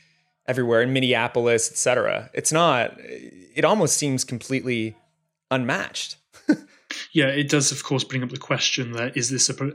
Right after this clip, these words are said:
Speaker 2: a proportionate response to mostly peaceful protesters? Is it proportionate to not just have local law enforcement or even states, but to bring in a federal agency that usually has nothing to do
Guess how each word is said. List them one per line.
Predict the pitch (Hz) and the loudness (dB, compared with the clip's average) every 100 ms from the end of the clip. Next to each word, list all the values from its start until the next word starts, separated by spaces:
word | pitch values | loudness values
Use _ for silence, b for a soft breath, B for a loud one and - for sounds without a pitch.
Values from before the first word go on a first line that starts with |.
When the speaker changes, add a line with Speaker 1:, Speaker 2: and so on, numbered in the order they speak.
| - | -4
Speaker 2:
a | 120 117 123 _ _ - | -4 -4 -8 _ _ -12
proportionate | 123 - 135 131 - 127 135 | -10 -2 0 0 -2 -4 -4
response | 123 - 117 120 139 - - - | -4 -4 -4 -6 -4 -4 -4 -6
to | - | -10
mostly | 110 113 117 - 120 | -6 -4 -2 -4 -6
peaceful | - 131 - 113 | -6 -4 -4 -6
protesters? | - 110 107 123 - 120 | -6 -6 -6 -6 -4 -4
Is | 139 127 | -4 -4
it | 123 | -4
proportionate | - - - 117 123 - 113 113 113 - B B B B - | -8 -16 -6 -4 -2 -4 -6 -12 -8 -10 B B B B -4
to | - 120 113 107 107 B B | -4 -2 0 0 -2 B B
not | 143 135 139 | 0 0 0
just | 127 - | -4 -4
have | 123 117 | -6 -4
local | 117 127 131 123 113 110 B B B | -2 -2 -4 -4 -4 -6 B B B
law | 127 117 | -4 -4
enforcement | 110 - 120 - 120 | -4 -6 -6 -6 -6
or | 117 | -4
even | 117 110 | -4 -2
states, | 107 - 139 117 - | -2 0 -2 -4 -10
but | 113 120 | -10 -8
to | - | -8
bring | 113 127 127 127 | -6 -2 -2 0
in | 131 127 117 113 B | 0 -2 -6 -12 B
a | - | -12
federal | - 175 135 120 | -4 -4 -2 -2
agency | 120 127 123 123 - 107 | -2 -4 -2 -4 -2 -2
that | 113 | -2
usually | 127 147 143 | -2 -2 -2
has | 135 123 | -6 -6
nothing | 127 131 147 147 156 | -4 -2 -2 -2 -4
to | 139 | -4
do | 131 123 120 107 104 | -4 -4 -2 -2 -4